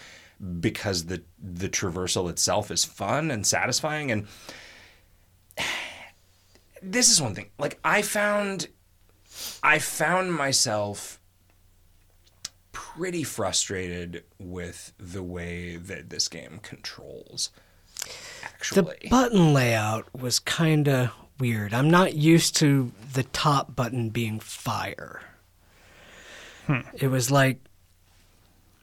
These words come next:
Speaker 2: instead of B and A being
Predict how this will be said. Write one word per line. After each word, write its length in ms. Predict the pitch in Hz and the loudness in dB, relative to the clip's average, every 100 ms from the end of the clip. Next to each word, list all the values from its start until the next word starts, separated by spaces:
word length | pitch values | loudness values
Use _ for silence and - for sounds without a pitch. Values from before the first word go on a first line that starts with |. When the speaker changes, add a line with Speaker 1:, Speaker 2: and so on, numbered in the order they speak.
| _ | _
Speaker 2:
instead 380 | 151 143 185 170 | -2 2 6 8
of 300 | 165 139 - - 165 139 | 8 6 -2 -8 -8 2
B 220 | 165 165 | 6 8
and 140 | 160 143 | 6 6
A 440 | 143 147 143 139 - - 139 | 4 6 6 4 0 -8 -2
being 440 | 139 135 131 123 | 0 2 2 -2